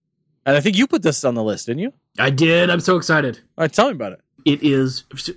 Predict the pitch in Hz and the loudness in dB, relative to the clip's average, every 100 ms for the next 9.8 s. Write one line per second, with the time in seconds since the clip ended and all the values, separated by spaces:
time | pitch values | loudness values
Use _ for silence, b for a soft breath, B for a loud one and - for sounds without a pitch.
0 | - - 151 127 135 196 180 156 143 143 | -12 -4 -2 0 0 0 0 0 0 0
1 | 135 - - 127 127 131 180 - - _ | -2 -4 -4 -2 -2 -2 -4 -6 -16 _
2 | b b b 127 127 135 123 120 117 135 | b b b -4 0 2 4 2 0 0
3 | 135 151 170 - 127 123 - _ _ _ | 2 2 0 -2 -2 -2 -6 _ _ _
4 | _ - - - 139 139 135 - 127 123 | _ -20 -2 2 2 2 -4 -2 0 0
5 | 156 _ _ _ _ _ _ - 127 123 | -2 _ _ _ _ _ _ -2 0 2
6 | 113 107 101 107 - _ _ - 120 - | 0 -2 -4 -6 -12 _ _ -6 -4 -8
7 | - _ _ 131 123 - - 135 - - | -12 _ _ -4 -4 -4 -2 -2 -4 -12
8 | - _ _ 123 113 110 110 107 107 120 | -12 _ _ -2 0 0 -2 -4 -6 -6
9 | 107 - _ 131 123 113 107 107 | -6 -8 _ 0 0 -2 -6 -8